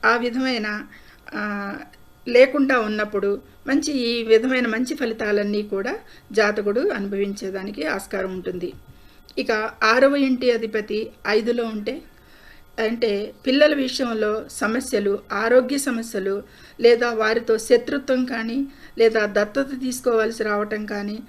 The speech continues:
ఈ విషయాలన్నిటికీ కూడా ప్రభావితం ఉంటుంది. విద్యాభ్యాసంలో కూడా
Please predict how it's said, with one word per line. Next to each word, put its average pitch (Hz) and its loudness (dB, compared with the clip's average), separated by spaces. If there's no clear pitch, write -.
ఈ 269 2
విషయాలన్నిటికీ 226 -2
కూడా 220 -4
ప్రభావితం 208 -4
ఉంటుంది. 185 -6
విద్యాభ్యాసంలో 240 -2
కూడా 208 -4